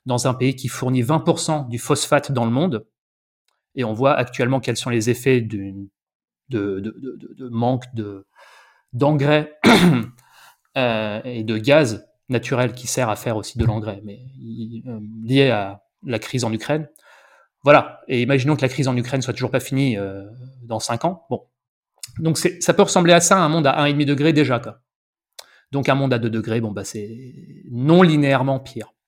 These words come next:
Voilà, bon, euh, ça te va ? Je passe à la deuxième question.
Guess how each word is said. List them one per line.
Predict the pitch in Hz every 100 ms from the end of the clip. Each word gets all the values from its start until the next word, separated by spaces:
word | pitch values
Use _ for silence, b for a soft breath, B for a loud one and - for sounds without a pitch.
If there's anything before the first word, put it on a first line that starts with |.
| - - b b b b b b b _ -
Voilà, | 139 175 -
bon, | 175 160 - _ _ 151
euh, | 143 143
ça | 139 151
te |
va ? | 135 196
Je | 147
passe | 151 175
à |
la | 160
deuxième | 156 160
question. | 156 - 220